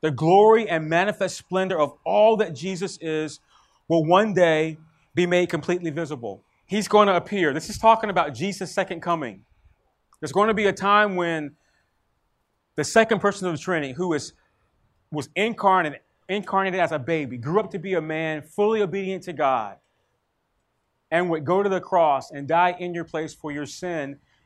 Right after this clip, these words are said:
resurrect, ascend back into heaven, that he's going to come back.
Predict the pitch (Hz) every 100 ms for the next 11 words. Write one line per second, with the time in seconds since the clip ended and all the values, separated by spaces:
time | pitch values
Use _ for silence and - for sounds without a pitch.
0 | _ - 131 185 220 220 185 180 170 170
1 | - - 135 - 208 214 196 180 170 175
2 | 170 147 151 135 151 147 _ 156 165 -
3 | 196 208 190 180 170 151 117 -